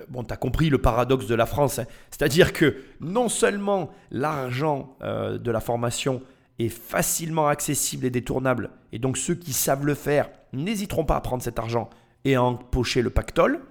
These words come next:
mais à l'inverse, et c'est là où on nage en plein délire et dans un énorme paradoxe,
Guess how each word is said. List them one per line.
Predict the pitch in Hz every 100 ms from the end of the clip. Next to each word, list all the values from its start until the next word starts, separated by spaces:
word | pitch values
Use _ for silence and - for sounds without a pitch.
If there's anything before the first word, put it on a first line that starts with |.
| - _ _
mais | 135 190 202
à |
l'inverse, | 151 151 185 254 - - - _ -
et |
c'est | 117 123
là | 139
où |
on | 113
nage | 117 117 123
en | 110
plein | 139 139
délire | 127 147 113
et | 104 98
dans | 110
un | 113 117
énorme | 131 127
paradoxe, | 104 117 117 233 -